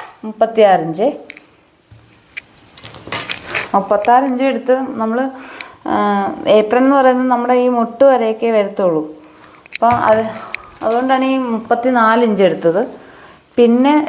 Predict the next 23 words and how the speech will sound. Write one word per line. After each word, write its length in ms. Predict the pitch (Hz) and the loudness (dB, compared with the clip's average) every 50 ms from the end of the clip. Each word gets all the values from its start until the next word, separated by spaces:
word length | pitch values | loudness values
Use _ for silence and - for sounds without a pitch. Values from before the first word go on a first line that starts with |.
| - 240 | 0 2
രണ്ട് 260 | 240 226 240 254 254 285 | 2 2 2 0 0 0
ഇഞ്ച് 160 | 269 262 277 277 277 | 2 2 2 2 2
തയ്യൽ 240 | 254 226 226 226 226 226 269 | 2 2 4 2 2 2 2
തുമ്പ് 160 | 262 269 254 240 | 2 4 2 2
എടുത്തത് 300 | 226 220 226 226 247 277 285 285 - 233 | 2 0 0 0 0 0 0 2 2 2
ഒരു 100 | 240 254 254 | 2 2 0
ഇഞ്ച് 200 | 254 240 247 277 277 262 269 - - 202 220 220 220 220 220 | -2 -2 -2 -2 -2 -4 -6 -8 -6 -4 -2 -2 -2 0 0
മുകളിൽ 360 | 220 214 233 233 233 233 247 262 285 285 - - - | 2 4 4 4 4 4 4 2 0 -2 -4 -4 -2
മടക്കി 280 | 214 214 214 220 226 254 254 | 0 0 2 2 0 0 0
തയ്ക്കാനും 420 | 240 220 214 220 220 226 247 262 247 233 | 0 0 0 -2 -4 -2 -2 -2 0 0
ഒരു 80 | 226 233 | 0 0
ഇഞ്ച് 140 | 233 226 254 247 262 | 0 0 0 2 2
താഴെ 240 | 247 240 240 240 240 220 | 2 4 4 4 2 2
മടക്കി 260 | 208 185 180 170 180 175 175 | 0 0 -2 -2 0 0 0
തയ്ക്കാനും. 340 | 156 151 165 156 151 - - - - - - - - - - - - - _ | 0 0 0 -4 -4 -6 -8 -14 -20 -20 -20 -20 -20 -20 -20 -20 -20 -20 _
അപ്പോൾ 180 | _ _ 254 247 254 | _ _ 0 0 2
നമ്മൾ 220 | 240 240 240 254 269 294 302 - - 233 | 0 2 2 2 2 2 0 -2 -2 0
ഈ 20 | 247 262 | 2 2
ഒരു 120 | 262 269 277 277 | 2 2 2 2
ഭാഗത്ത് 380 | 262 240 226 226 240 240 240 277 302 294 247 | 4 4 4 2 0 -4 -2 -4 -4 -4 -4
മുപ്പത്തിയാറ് 600 | 220 - 220 220 220 220 247 240 247 262 262 262 226 | -8 -4 -6 -6 -4 0 2 4 4 4 2 0 -4
ഇഞ്ച്, 300 | 220 214 190 214 269 294 311 302 - - _ _ _ _ _ _ - | -6 -8 -8 -6 -8 -8 -8 -10 -18 -20 _ _ _ _ _ _ -8
ആ, 40 | - | -6